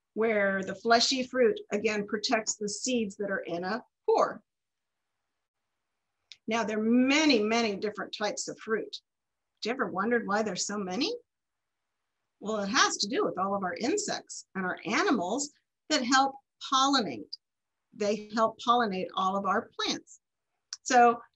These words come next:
different plants use different kinds of animals. Some need insects, some use the birds.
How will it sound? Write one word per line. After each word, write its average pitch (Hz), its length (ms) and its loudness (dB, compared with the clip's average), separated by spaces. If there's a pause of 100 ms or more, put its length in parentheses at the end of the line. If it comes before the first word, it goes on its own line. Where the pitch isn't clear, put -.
(120)
different 403 340 2
plants 311 460 2 (140)
use 285 280 2
different 277 360 -2
kinds 269 380 4
of 262 220 2
animals. 233 520 -2 (140)
Some 262 260 4
need 285 200 8
insects, 277 640 0
some 226 160 -2
use 233 240 0
the 240 100 2
birds. 240 880 4